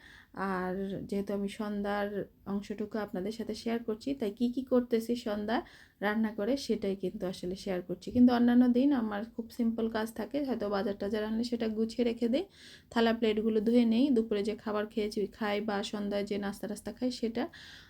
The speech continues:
আর ভাতটা বসিয়ে দিই, আর আগের তরকারি টরকারি থাকলে সেট-, সেটা আবার জাল করে নিই।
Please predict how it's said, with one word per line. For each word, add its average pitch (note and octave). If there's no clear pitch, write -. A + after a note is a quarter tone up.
আর G3+
ভাতটা G3+
বসিয়ে G#3
দিই, A#3+
আর A3+
আগের G3
তরকারি G3
টরকারি G3+
থাকলে G#3+
সেট-, A#3+
সেটা F#3+
আবার E3+
জাল G3
করে E3+
নিই। D#3+